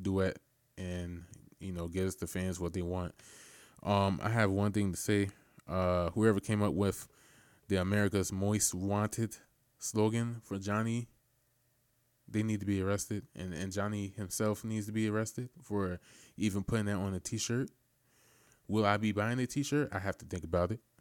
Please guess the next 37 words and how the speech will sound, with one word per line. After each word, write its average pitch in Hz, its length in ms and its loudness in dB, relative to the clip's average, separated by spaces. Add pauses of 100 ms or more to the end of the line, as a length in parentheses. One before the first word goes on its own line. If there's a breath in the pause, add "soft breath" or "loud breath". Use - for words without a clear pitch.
(260)
I, 92 120 -4
I 90 200 -2
really 98 260 -2
have 92 100 -2
to 95 80 -6
think 101 160 -6
about 101 220 -4
it 110 80 -10
'cause 87 180 -4
it 98 200 -8
does 101 260 0
look 98 120 -2
like 104 200 -2
a 98 40 -6
cool 110 300 -2
t-shirt 107 420 -2
to - 60 -10
own. 120 300 -4 (560 loud breath)
Walking 107 400 4
around 113 380 2
with 110 180 2
an 87 100 2
America's 101 560 0
Most 101 460 0
Wanted 104 480 -2
t-shirt 127 480 -2 (260)
does 101 300 0
sound 110 280 0
like 110 180 0 (800 soft breath)
a 90 360 2
good 104 160 0
thing 107 220 0
to 104 60 0
do 113 220 4
in 104 80 0
these, 104 380 -2
uh, 95 540 4